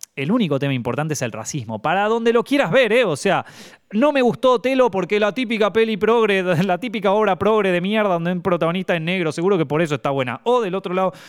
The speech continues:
n-, me gustó Otelo porque, eh, hay un protagonista negro. ¿Y de qué se trata la obra? No sé,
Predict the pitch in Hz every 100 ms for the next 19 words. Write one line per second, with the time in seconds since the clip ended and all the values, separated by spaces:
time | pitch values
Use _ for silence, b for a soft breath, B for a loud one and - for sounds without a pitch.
0 | B 165 190 175 175 180 185 - 247 247
1 | 233 240 240 226 B B 175 151 156 165
2 | 165 156 160 165 180 160 151 156 165 160
3 | 151 139 113 104 B - 143 151 208 208
4 | 202 226 202 170 214 208 143 131 131 123
5 | 107 92